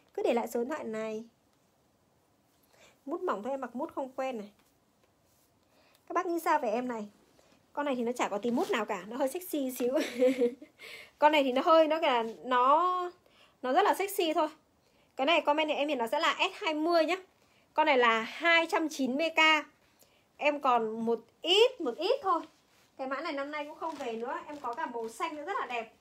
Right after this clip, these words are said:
Màu xanh, màu đen và màu đỏ. Nó không có tí mút nào cả. Đó, em sale con này còn hai trăm hai mươi nghìn. Mã của nó là S hai mươi và để lại số điện thoại cho em. Rất là sexy luôn, hai trăm chín sale còn hai trăm hai mươi.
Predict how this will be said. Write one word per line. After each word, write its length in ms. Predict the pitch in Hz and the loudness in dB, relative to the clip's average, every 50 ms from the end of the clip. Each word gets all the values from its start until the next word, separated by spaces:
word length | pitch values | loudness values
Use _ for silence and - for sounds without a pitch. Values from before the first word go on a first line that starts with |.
| _ _ - | _ _ -14
Màu 180 | 240 240 233 233 | -10 -10 -8 -6
xanh, 240 | - 302 294 285 | -6 -6 -6 -6
màu 100 | 269 240 | -6 -6
đen 180 | 240 269 285 285 | -6 -6 -6 -6
và 60 | 269 | -6
màu 160 | 247 226 220 | -8 -8 -6
đỏ. 240 | 226 247 233 214 196 - _ _ _ _ _ _ _ - _ _ _ _ _ _ _ _ _ _ _ _ _ - - - - - - _ - | -2 -2 -2 -2 -2 -6 _ _ _ _ _ _ _ -20 _ _ _ _ _ _ _ _ _ _ _ _ _ -20 -20 -20 -20 -20 -18 _ -6
Nó 80 | - | 0
không 180 | 349 - 330 311 | 4 6 6 6
có 80 | 302 285 | 6 4
tí 180 | 285 285 277 | 4 4 2
mút 200 | 269 311 427 415 | 4 4 4 4
nào 160 | 370 269 240 | 4 2 2
cả. 260 | 214 - 247 226 196 196 - - _ _ _ _ _ _ - | 4 4 2 2 2 -2 -8 -14 _ _ _ _ _ _ -4
Đó, 280 | 208 208 240 285 302 - - _ _ _ | 0 2 4 4 2 0 -4 _ _ _
em 140 | - 277 277 | -2 -2 2
sale 160 | 277 311 294 | 4 4 4
con 100 | 285 285 | 6 6
này 100 | 269 240 | 4 2
còn 140 | 233 220 220 | 2 2 0
hai 180 | 240 262 269 269 | 0 2 0 2
trăm 140 | - 285 269 | 0 -2 -4
hai 220 | 269 277 262 262 262 | -2 0 0 2 2
mươi 120 | 262 262 | 2 0
nghìn. 180 | 247 233 202 196 - _ _ _ _ - - - _ _ | 0 0 -2 -4 -6 _ _ _ _ -20 -20 -20 _ _
Mã 220 | - 254 254 262 311 | 2 4 4 4 4
của 100 | 311 285 | 4 4
nó 120 | 220 220 | 2 4
là 160 | 262 294 247 | 4 2 2
S 160 | - 294 370 - - | 2 2 0 0 0
hai 160 | 320 294 294 | 0 2 2
mươi 300 | 277 269 277 285 285 277 | 2 2 4 4 4 4
và 100 | 262 247 | 4 2
để 80 | 214 214 | 0 -2
lại 160 | 214 196 - | -2 -2 -2
số 160 | - - 208 | -4 -2 0
điện 140 | 208 247 262 | 0 0 0
thoại 180 | 285 269 180 208 | 0 -4 -6 -4
cho 60 | 254 | -4
em. 120 | 254 254 269 - _ _ _ _ _ _ _ _ _ _ _ _ - | -4 -4 -4 -8 _ _ _ _ _ _ _ _ _ _ _ _ -2
Rất 80 | 311 | 0
là 160 | 349 349 294 - | 2 2 2 2
sexy 320 | - 370 359 - 349 302 294 | 0 -4 -4 -2 -2 0 2
luôn, 180 | 269 277 269 269 | 2 2 2 0
hai 200 | - 269 285 277 | -4 -4 -4 -2
trăm 160 | 277 302 277 | -2 -4 -4
chín 160 | 269 - 226 226 | -4 -4 -4 -2
sale 180 | - 294 285 | 2 2 2
còn 160 | 262 254 220 | 2 0 -2
hai 180 | 208 233 254 262 | -4 -4 -6 -4
trăm 160 | 262 285 269 | -4 -4 -6
hai 160 | 277 269 262 | -4 -2 -2
mươi. 300 | 262 262 262 269 262 262 | 0 0 0 0 0 -2